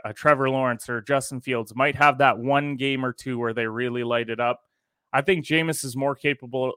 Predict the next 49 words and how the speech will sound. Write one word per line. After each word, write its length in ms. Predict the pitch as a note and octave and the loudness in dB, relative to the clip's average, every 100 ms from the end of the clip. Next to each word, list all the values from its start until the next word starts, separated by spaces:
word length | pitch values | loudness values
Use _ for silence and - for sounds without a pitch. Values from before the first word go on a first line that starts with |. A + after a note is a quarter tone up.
| - | -8
of 160 | B2 - - | -14 -14 -8
three 220 | B2+ C3+ | -4 -2
or 100 | C#3 | -2
four 300 | - D3+ D#3+ | -2 0 2
of 100 | A#2+ | 0
those. 380 | G#2+ G#2 - - _ _ _ _ | -2 -4 -12 -18 _ _ _ _
Matt 260 | C3 D3+ - | 2 2 4
Ryan, 340 | C#3 C#3 C#3+ | 4 6 4
he's 280 | B2+ C#3+ B2 | 0 -2 -4
the 120 | C3+ | -6
safe 380 | B2 C#3 C3 - | -4 0 0 2
option 400 | A#2 A#2+ - B2 | 2 2 -2 -6
in 120 | A#2+ | -4
that 220 | A#2 A2 | -2 -2
range. 420 | A2 A2 A#2 A#2+ - | -2 -4 -4 -6 -10
If 140 | G#2+ A2+ | -18 -14
you 80 | |
pick 200 | - B2 | -8 -4
up 120 | B2 A#2+ | -2 0
Matt 260 | B2 A2 | 0 0
Ryan, 400 | A#2+ C3+ D3 C#3+ | 2 4 4 2
you're 140 | B2 A#2 | -2 0
probably 260 | C3 B2+ | 2 2
looking 300 | B2 A#2 B2 | 2 -4 -4
at 100 | A#2+ | -2
a 60 | A2 | -4
safe 320 | - A#2+ G#2+ | -4 -6 -6
fifteen 480 | - A#2+ - B2 A2+ | -8 -8 -8 -10 -10
to 60 | |
twenty 300 | - A2+ A2 | -10 -10 -10
points. 520 | G#2+ C3+ C3 B2+ - - _ _ _ _ | -8 -4 -4 -4 -8 -18 _ _ _ _
But 100 | C3 | -2
if 140 | D#3+ E3+ | 0 4
you're 140 | F3+ | 4
looking 280 | F3 F3 D#3+ | 4 0 -6
for 180 | D#3+ D3 | -2 2
that 240 | C#3 - | 2 0
Q 240 | - D3+ | -6 -2
B 120 | C3+ C3 | -2 0
that 220 | A#2+ - | -2 -4
could 200 | - C#3 | -4 -4
explode 500 | B2+ - - C3 A#2+ | -4 -8 -4 -2 -2
for 160 | - A2 | -6 -10
thirty 560 | - A#2+ A#2 A#2 A2 _ _ _ _ | -6 -4 -4 -6 -10 _ _ _ _
and 220 | A2+ A#2 | -10 -4
win 180 | B2 C#3+ | -2 0
you 160 | C#3 B2+ | 0 0
a 80 | A2+ | -2
week, 320 | A#2+ A#2 | -4 -6